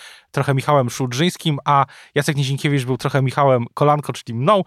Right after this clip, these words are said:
Był właśnie gościem Jacek Nizinkiewicz, redaktor Rzeczpospolitej. Dzięki jeszcze raz, Jacek, za, e, przyjęcie zaproszenia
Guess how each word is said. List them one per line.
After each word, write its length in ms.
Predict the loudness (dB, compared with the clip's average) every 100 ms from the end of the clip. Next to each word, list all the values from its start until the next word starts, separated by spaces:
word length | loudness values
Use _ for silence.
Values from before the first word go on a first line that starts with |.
| -6 -20 -8
Był 360 | -2 4 4
właśnie 420 | 4 0 2 0 0
gościem 480 | -2 -2 0 -2 -2
Jacek 380 | 0 0 -2 -4
Nizinkiewicz, 640 | -4 -2 -2 -2 -2 -2
redaktor 400 | -2 -2 -2 -4 -6 -16 _
Rzeczpospolitej. 720 | -4 -2 -2 0 0 2 0 -2
Dzięki 380 | -4 -2 0 0
jeszcze 200 | 0 0
raz, 100 | 0
Jacek, 260 | -2 -2
za, 200 | 0 0 0 -8 -20 -8
e, 320 | 2 4 4 2 -4 -4
przyjęcie 320 | 0 2 2
zaproszenia 580 | 0 0 0 2 2